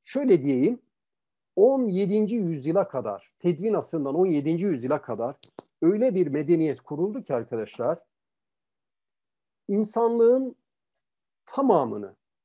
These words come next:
bu İslam medeniyetini hesaba katmadan bir tarih okuması bile yapamazsınız. O kadar merkezi, o kadar etkili ve büyük bir medeniyet ortaya çıktı. Haritaya baktığınız zaman göreceksiniz.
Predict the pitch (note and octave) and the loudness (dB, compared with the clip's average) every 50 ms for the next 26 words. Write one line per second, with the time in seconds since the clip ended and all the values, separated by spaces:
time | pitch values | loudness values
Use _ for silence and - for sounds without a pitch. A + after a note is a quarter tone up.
0 | _ _ _ _ _ _ _ _ _ - A3+ C4 A#3 - - F3 - - - - | _ _ _ _ _ _ _ _ _ -6 -6 -6 -6 -6 -10 -12 -12 -8 -6 -4
1 | A3 A#3+ A3 F3 D#3+ D3+ C3+ D#3 D#3 D3 C#3+ D3 C#3+ - D3+ C#3+ C#3 C#3 E3 E3 | -4 -4 -2 -4 -4 -2 -2 -2 -2 0 -2 -2 -4 -6 -6 -6 -4 -4 -6 -4
2 | - E3+ D3 B2 B2+ B2+ - - G3 G3 G3 - D#3+ D3 C3 B2+ D#3+ G3 G#3+ G#3 | -2 -2 0 0 -2 -2 -4 -4 -4 -4 -4 -4 -6 -6 -4 -2 -2 -2 -2 -4
3 | - _ _ _ _ _ _ _ _ _ _ _ _ _ _ _ _ - A3+ F3+ | -6 _ _ _ _ _ _ _ _ _ _ _ _ _ _ _ _ -8 -8 -8
4 | - - - D#3 D3+ D#3 D#3+ G#3+ G3+ - - E3 D#3+ - D#3+ D#3+ D#3+ D3 - - | -10 -10 -6 -4 -4 -2 -2 -2 -4 -4 -6 -8 -8 -6 -4 -4 -4 -4 -4 -4
5 | A3 D3+ B2+ D3+ F3+ D#3+ C3 - - C3 A2 F#2+ - - - - G2 - - - | -4 -2 0 0 2 0 0 -2 -4 -6 -6 -6 -10 -14 -20 -20 -20 -20 -20 -6
6 | - G3+ G3+ - D3 B2+ D3 F#3 G3+ G3 - _ _ - C3 D3 D3+ - - - | -4 -2 -2 0 -2 0 0 0 0 -2 -4 _ _ -4 -2 -2 -2 -4 -4 -4
7 | D3+ B2+ A2+ A2+ D3 F3+ - - E3+ D#3 - D3 B2 C3+ C#3 D3 - - D3+ D#3 | -4 -4 -2 -2 -2 -2 -2 -2 -2 -2 -2 -2 -2 0 -2 -2 -2 -4 -4 -4
8 | D3+ _ _ - F3 G3+ F#3 E3 D3 A#2 C3 E3+ G3+ G3+ - - - G#3 A#3 A#3+ | -4 _ _ -6 -4 -2 -2 -2 -2 -2 -2 -2 -2 -2 -2 -4 -4 -2 -2 -4
9 | - _ _ _ _ - C3+ D3 B2 C#3 C#3 C3+ C3 A#2+ B2 A#2+ G#2 - - G#2+ | -6 _ _ _ _ -6 -4 -4 -2 -2 -2 -2 -2 -4 -6 -8 -10 -10 -10 -14
10 | E2+ - - - - _ _ _ _ _ _ _ _ _ _ _ _ _ _ _ | -14 -14 -16 -20 -20 _ _ _ _ _ _ _ _ _ _ _ _ _ _ _
11 | _ _ _ _ _ _ _ _ _ - - G#3+ C4+ - B3 C4+ C#4+ B3 C4 A#3 | _ _ _ _ _ _ _ _ _ -4 -2 -2 0 2 4 4 6 6 4 2
12 | - - A3+ A3+ G#3 E3+ F#3+ G3+ G#3+ G3 E3+ F#3 F#3 E3+ D3+ F3 - - - A#2+ | 2 0 0 0 2 2 2 4 4 4 6 6 4 4 4 0 -2 -4 -6 -14
13 | G2+ G2+ - - _ | -14 -14 -16 -20 _